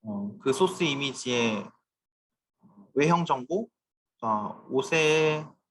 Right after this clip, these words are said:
음, 옷 정보, 어, 만 반영한다든지 하는 식으로 해가지고, 어, 정보를 이제 여러 가지를, 소스 이미지 여러 개 섞어서 반영하는 것도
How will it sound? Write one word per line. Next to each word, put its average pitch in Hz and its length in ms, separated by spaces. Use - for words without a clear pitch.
음, 107 400
옷 113 160
정보, 123 480
어, 113 180
만 123 200
반영한다든지 139 680
하는 156 220
식으로 151 280
해가지고, 151 680
어, 95 460
정보를 135 400
이제 117 140
여러 127 200
가지를, 131 340
소스 202 240
이미지 185 280
여러 117 160
개 120 80
섞어서 160 720
반영하는 135 380
것도 127 220